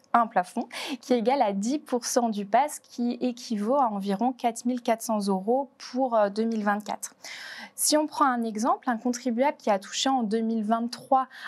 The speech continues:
un pro-, un revenu professionnel de cent mille euros, il va avoir un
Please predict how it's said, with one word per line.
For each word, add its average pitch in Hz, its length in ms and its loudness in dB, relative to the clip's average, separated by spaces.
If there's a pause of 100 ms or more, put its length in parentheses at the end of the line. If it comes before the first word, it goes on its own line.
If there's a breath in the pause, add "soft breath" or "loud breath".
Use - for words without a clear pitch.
(140 loud breath)
un 202 200 4
pro-, - 440 -10
un 196 420 2
revenu 247 540 0
professionnel 226 760 0
de 190 160 -6
cent 247 400 0
mille 220 220 2
euros, 196 360 0 (500 loud breath)
il 240 120 0
va 262 160 2
avoir 254 360 0
un 202 460 0